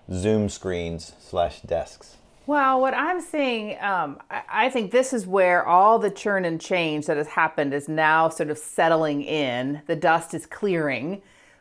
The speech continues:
Speaker 2: We had, uh, seventy-one point six million people who separated from their jobs between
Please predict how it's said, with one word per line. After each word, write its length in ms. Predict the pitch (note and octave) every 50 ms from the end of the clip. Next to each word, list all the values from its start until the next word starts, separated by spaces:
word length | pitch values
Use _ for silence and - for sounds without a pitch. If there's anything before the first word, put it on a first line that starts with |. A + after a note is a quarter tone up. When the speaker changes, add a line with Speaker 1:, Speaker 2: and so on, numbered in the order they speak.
| _ _
Speaker 2:
We 160 | _ F#3 F#3 F3+
had, 600 | D#3+ E3 F3 E3+ E3 E3 E3 D#3+ D#3 D#3 - -
uh, 300 | C#3 D#3 D3+ C3+ A2+ -
seventy-one 880 | - - - - - G#3+ G#3+ G#3+ G#3+ G#3 G3 F#3+ G3 G3 G3+ G3+ G3
point 440 | F#3+ - - G3+ F#3+ F3+ F3 - -
six 420 | - - - - A3 G#3+ - -
million 760 | F#3 E3 E3 F3 F3+ F3+ F#3+ F#3+ G3 G3 G3 G3+ G3+ G3+ G3 F3+
people 460 | - - F#3+ F3 - G#3 G#3 G#3 G3
who 120 | F#3 F#3
separated 640 | E3+ - - F#3 D#3+ - - F#3 F3 F3 E3+ F3+ E3+
from 140 | E3+ F3+ E3
their 140 | E3 D#3+ D#3
jobs 580 | D#3 D#3 B2+ B2 B2+ C3+ D#3 F#3 A#3+ A#3+ -
between 580 | - - F3+ E3 - E3+ E3 D#3+ D#3+ D#3 D#3